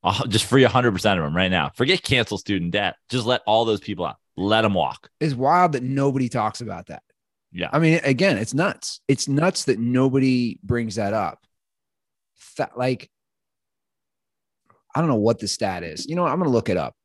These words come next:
Speaker 2: How many people are locked up for marijuana related crimes?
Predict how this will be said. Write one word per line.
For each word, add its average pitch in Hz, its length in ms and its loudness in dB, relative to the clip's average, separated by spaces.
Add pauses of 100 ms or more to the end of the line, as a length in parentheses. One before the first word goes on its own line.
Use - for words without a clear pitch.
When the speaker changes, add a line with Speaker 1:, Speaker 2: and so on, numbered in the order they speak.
(240)
Speaker 2:
How 208 200 0
many 277 140 2
people 208 180 6
are 156 60 8
locked 117 400 4
up 104 140 2
for 95 120 -4
marijuana 101 720 0
related 87 360 -6
crimes? - 580 -12